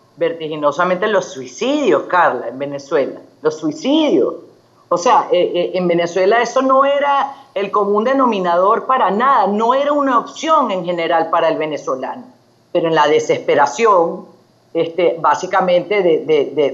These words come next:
de, yo creo que en el caso de los suicidios tiene mucho que ver con enfermedades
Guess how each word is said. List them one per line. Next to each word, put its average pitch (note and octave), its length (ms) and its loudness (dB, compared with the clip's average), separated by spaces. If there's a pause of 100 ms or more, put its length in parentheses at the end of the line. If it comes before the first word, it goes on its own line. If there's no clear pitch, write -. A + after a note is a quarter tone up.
de, C#3 420 -2 (100)
yo F#3+ 100 0
creo C4 240 2
que C4 240 0
en F3 160 0
el D3+ 140 -2
caso E3 280 0
de A3 80 2
los E3 220 0
suicidios G#3 460 -4
tiene G3 240 0
mucho G#3 340 0
que E3+ 120 0
ver D#3 200 2
con G3+ 260 0 (380)
enfermedades F3 1000 0